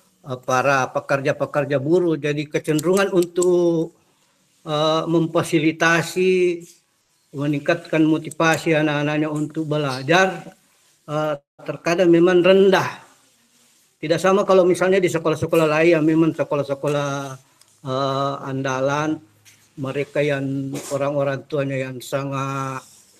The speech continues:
eh, mendukung anaknya untuk, eh, belajar, eh, itu. Nah, sehingga masalah seperti di sekolah misalnya, terkadang itu anak-anak,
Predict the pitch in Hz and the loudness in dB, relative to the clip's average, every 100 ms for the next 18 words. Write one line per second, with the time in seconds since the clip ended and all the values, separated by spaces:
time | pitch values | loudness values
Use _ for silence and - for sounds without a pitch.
0 | _ _ - 123 139 131 170 185 170 147 | _ _ -14 -8 -6 2 4 4 2 2
1 | 151 160 147 156 143 151 147 - - - | -2 -2 -2 -4 -6 -6 -8 -10 -14 -20
2 | _ 143 139 131 135 190 190 143 131 135 | _ -10 -8 -8 -10 -12 -6 -4 -2 0
3 | 175 185 - - _ _ _ - 143 143 | 0 0 -6 -20 _ _ _ -12 -6 0
4 | 180 190 180 165 - - - - - - | 0 0 -2 -2 -12 -20 -20 -20 -18 -14
5 | - - _ 165 180 151 135 - - - | -14 -14 _ 0 2 2 -4 -16 -20 -20
6 | _ _ _ _ _ 185 190 214 240 202 | _ _ _ _ _ 2 4 6 4 2
7 | - 196 208 202 - 202 - 190 170 190 | 2 2 2 2 2 0 2 0 2 4
8 | 190 180 175 170 170 156 165 185 - 190 | 6 6 8 6 4 4 6 4 2 -2
9 | 190 185 208 196 190 196 190 180 190 214 | 2 4 4 4 2 4 4 4 4 4
10 | 208 | 2